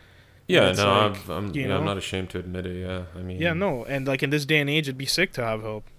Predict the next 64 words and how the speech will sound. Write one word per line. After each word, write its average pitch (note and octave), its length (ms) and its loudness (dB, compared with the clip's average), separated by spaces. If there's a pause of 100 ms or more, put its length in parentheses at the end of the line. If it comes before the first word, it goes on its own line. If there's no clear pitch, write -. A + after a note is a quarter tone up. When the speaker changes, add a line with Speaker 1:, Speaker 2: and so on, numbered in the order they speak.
Speaker 2:
So C3 160 -4
it's A#2+ 140 -6
like, B2 180 -4
I'm B2 60 0
Speaker 1:
Yeah. A2 80 4
Speaker 2:
really C3 120 2
hap-, B2+ 300 -2
happy B2+ 320 -4
that A#2+ 160 -4
you A#2 80 -6
have A2+ 200 -4
that. D3+ 200 0 (460)
And E3 80 2
a F#3 40 6
lot G#3 160 8
of G3 40 2
people F3 300 4
also D3+ 300 6
say, C3+ 240 0
which, B2+ 220 -4
like, B2 300 -4
definition-wise, B2 680 -2
it A#2 100 -6
is B2 160 -4
true, C#3 260 -6
that A#2+ 160 -4
is B2+ 100 -4
a A#2 60 -6
privilege A#2+ 640 -4
to B2+ 120 -4
have A#2+ 180 -2
help A2+ 280 -4
from, - 220 -10
like, A2+ 160 -8
your A2+ 80 -8
parents. B2+ 400 -8
Speaker 1:
Right, F#2 240 -4 (540)
right. F#2+ 180 -6
Speaker 2:
But, C3+ 160 -4
dude, C3+ 320 0 (400)
I'll D#3 200 6
always D#3+ 360 6
say C#3+ 160 -2
this D#3 220 0
to C#3 80 -6
people C3+ 320 -4
who C3 100 -2
are, B2 80 0
like, A#2+ 220 -4
sometimes B2 420 -6
ashamed A#2 400 -6
of, A#2 140 -4
like, A2+ 240 -6
"Oh, A#2 100 0
I A#2 120 0
don't A#2 100 -4
wanna A#2 140 -6
sound A2+ 240 -6
like A2+ 120 -10
I'm A2+ 80 -10
too - 160 -10
privileged." A#2+ 420 -6
It's B2+ 140 -10
like, B2 160 -4